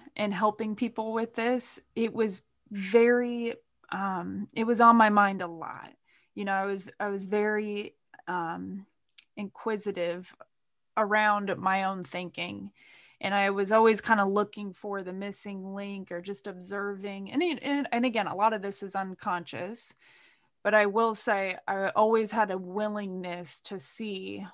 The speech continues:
where am I limiting myself. So I would take, "No, okay,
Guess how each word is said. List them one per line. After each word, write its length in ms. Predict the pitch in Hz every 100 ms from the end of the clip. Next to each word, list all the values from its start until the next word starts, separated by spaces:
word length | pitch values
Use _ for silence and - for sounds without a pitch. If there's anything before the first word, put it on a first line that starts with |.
| _
where 540 | 190 190 196 208 208
am 180 | - 196
I 80 | 185
limiting 540 | 185 185 185 180 190 185
myself. 640 | 175 170 - 180 - 196
So 160 | - 190
I 100 | 190
would 160 | 196
take, 280 | 190 208 202
"No, 320 | 208 254 196 -
okay, 400 | 208 202 180 190